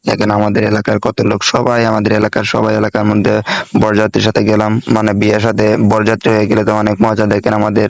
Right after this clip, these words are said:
গেটের সামনে দাঁড়াই আছে। বরযাত্রী এলাকার পরিবেশটা কত সুন্দর, পুকুর আছে সাথে, অনেক সুন্দর একটা পরিবেশের সাথে মিলায়া, মানে একটা, আবার গেটের সামনে দেখেন গেটটা কত সুন্দর করে সাজাইছে তারা, অনেক সুন্দর করে ইয়ে করছে।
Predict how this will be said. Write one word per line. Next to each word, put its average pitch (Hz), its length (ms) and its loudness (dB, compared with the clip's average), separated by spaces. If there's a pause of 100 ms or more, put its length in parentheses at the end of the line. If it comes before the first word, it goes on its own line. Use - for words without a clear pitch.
(100)
গেটের 107 360 0
সামনে 107 200 2
দাঁড়াই 104 280 0
আছে। 107 220 0 (1080)
বরযাত্রী 117 500 0
এলাকার 110 440 0
পরিবেশটা 110 500 0
কত 110 160 -2
সুন্দর, 110 400 0
পুকুর 113 340 -2
আছে 107 180 0
সাথে, 110 280 -2
অনেক 107 220 0
সুন্দর 113 340 0
একটা 110 200 -2
পরিবেশের 107 540 0
সাথে 110 260 -2 (120)
মিলায়া, 104 440 2 (320)
মানে 110 200 0 (120)
একটা, 110 300 -4 (340)
আবার 110 280 0
গেটের 104 240 -2
সামনে 113 160 2
দেখেন - 220 -2
গেটটা 107 220 0
কত 107 160 0
সুন্দর 107 320 0
করে 107 180 0
সাজাইছে 107 460 0
তারা, 104 200 0
অনেক 104 180 0
সুন্দর 107 320 0
করে 107 140 0
ইয়ে 104 160 -2
করছে। 113 240 -2